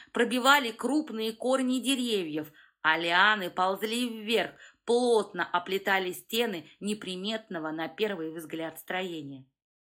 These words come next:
Тим бежал вперед, не обращая внимания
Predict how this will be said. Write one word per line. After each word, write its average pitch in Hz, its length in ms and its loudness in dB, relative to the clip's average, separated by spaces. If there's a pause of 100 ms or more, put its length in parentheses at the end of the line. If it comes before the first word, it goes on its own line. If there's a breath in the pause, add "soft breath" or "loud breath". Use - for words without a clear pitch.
(440)
Тим 226 360 -2
бежал 208 680 2
вперед, 208 500 0 (160 loud breath)
не 220 140 4
обращая 247 580 6
внимания 226 640 0